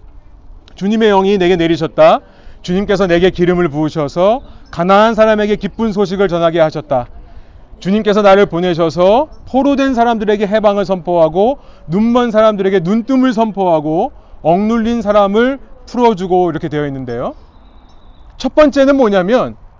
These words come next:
그렇게 성령에 의해서 이제 하나님이 창조하신 계획대로 움직이는 사람들의 첫 번째 모습은 가난한 사람들이 복음을 접하게 된다라는 거예요. 가난한 사-, 사람에게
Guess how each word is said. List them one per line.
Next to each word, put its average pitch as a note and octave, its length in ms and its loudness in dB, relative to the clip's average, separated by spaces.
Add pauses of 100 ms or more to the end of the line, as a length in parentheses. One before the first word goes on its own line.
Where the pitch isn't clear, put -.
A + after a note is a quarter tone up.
(1500)
그렇게 A#3 580 4
성령에 C#4 540 2
의해서 A3+ 540 2
이제 G#3 280 -2
하나님이 C4+ 600 0
창조하신 D4 800 0
계획대로 G#3 540 -4
움직이는 G#3+ 500 -6
사람들의 G3+ 360 -2
첫 C4+ 160 -16
번째 D4+ 300 0
모습은 F#3+ 680 0 (560)
가난한 B3+ 580 0
사람들이 B3 500 -4
복음을 F#3+ 420 -6
접하게 E3 320 -8
된다라는 C#3 640 -6
거예요. G#2 300 -14 (1200)
가난한 G3 460 -2
사-, F#3 400 -2
사람에게 F#3+ 640 -4